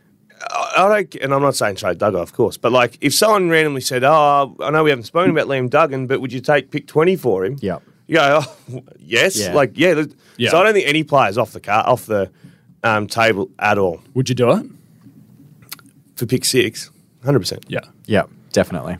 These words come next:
Speaker 3: I'm moving towards that because
Speaker 1: I don't think they'll give pick six. I would have thought Tom
Speaker 3: That's
Speaker 1: Barrass
Speaker 3: gonna
Speaker 1: is
Speaker 3: be the
Speaker 1: pick,
Speaker 3: issue,
Speaker 1: pick
Speaker 3: right?
Speaker 1: ten to
Speaker 3: Yeah.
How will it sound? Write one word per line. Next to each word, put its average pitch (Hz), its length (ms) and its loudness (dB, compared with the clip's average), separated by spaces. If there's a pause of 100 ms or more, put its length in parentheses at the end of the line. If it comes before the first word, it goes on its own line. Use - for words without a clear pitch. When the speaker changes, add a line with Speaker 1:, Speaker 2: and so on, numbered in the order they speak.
Speaker 3:
I'm 139 120 2
moving 147 260 4
towards 110 300 -2
that 107 200 0
because 120 320 -4
Speaker 1:
I 180 120 4
don't 202 140 2
think 185 120 -2
they'll 165 140 2
give 143 180 -8
pick 147 160 -6
six. - 320 -14 (400)
I 151 100 4
would 180 140 4
have 160 80 -2
thought 156 160 -6
Tom 143 140 0
Speaker 3:
That's 151 120 2
Speaker 1:
Barrass 131 120 2
Speaker 3:
gonna 139 100 -4
Speaker 1:
is 117 60 -6
Speaker 3:
be 117 80 -10
the 127 100 -4
Speaker 1:
pick, 104 80 -6
Speaker 3:
issue, - 160 -12
Speaker 1:
pick 156 140 0
Speaker 3:
right? - 80 -10
Speaker 1:
ten 139 220 2
to 123 40 -2
Speaker 3:
Yeah. 87 200 -8